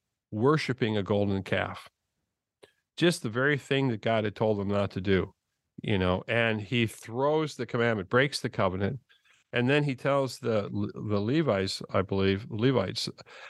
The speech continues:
to take a sword and kill anyone who's doing this. And that day, it says three thousand people were killed.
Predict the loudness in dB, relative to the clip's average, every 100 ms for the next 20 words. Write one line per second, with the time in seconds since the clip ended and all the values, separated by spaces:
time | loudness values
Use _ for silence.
0 | -20 _ -4 2 2 2 -2 0 2 2
1 | 0 -2 -4 0 0 2 2 2 0 0
2 | -2 -2 0 0 0 -4 -8 -10 _ _
3 | _ -20 -20 -6 -2 0 2 0 0 -2
4 | -2 -2 -4 -6 -10 -4 0 0 0 0
5 | 0 0 -2 -6 0 0 2 0 0 -2
6 | -2 0 -2